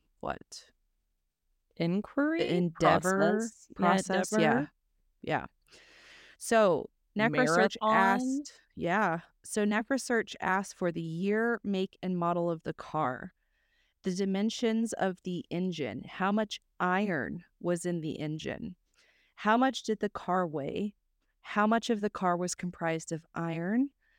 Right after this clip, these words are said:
Speaker 1: How long would the car float when first launched into the water? How fast the water in the Missouri River flowed? The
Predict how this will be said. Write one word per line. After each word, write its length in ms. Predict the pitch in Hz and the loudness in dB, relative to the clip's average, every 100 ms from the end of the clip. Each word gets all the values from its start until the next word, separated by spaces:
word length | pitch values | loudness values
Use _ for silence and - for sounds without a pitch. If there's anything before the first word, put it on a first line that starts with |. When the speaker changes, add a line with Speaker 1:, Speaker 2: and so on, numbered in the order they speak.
| _ _ | _ _
Speaker 1:
How 220 | - 208 | 2 4
long 380 | 208 202 202 226 | 4 4 2 2
would 140 | 214 190 | 0 -4
the 80 | |
car 260 | 180 - 165 | -4 -2 -2
float 460 | - - 170 190 - | -2 -4 0 0 -2
when 200 | 170 165 | -6 -6
first 340 | - 160 - | -4 -4 -4
launched 320 | 156 156 - 156 | -6 -6 -6 -8
into 220 | 151 - | -10 -8
the 120 | 156 | -6
water? 500 | 160 185 175 - - _ _ _ _ _ _ _ _ - | 0 0 0 -4 -14 _ _ _ _ _ _ _ _ -8
How 220 | - 202 | 2 2
fast 720 | - - 220 285 233 - - _ | 2 0 2 2 0 -10 -14 _
the 100 | 180 | -2
water 500 | 185 170 180 220 214 | -2 0 2 4 2
in 100 | 190 | 0
the 80 | 170 | -2
Missouri 440 | 175 170 170 185 185 | -2 -2 0 0 0
River 320 | 170 160 165 | -2 -2 -6
flowed? 520 | - 160 151 180 208 _ _ _ _ - | -6 -4 -2 -2 -6 _ _ _ _ -4
The 140 | 185 | -4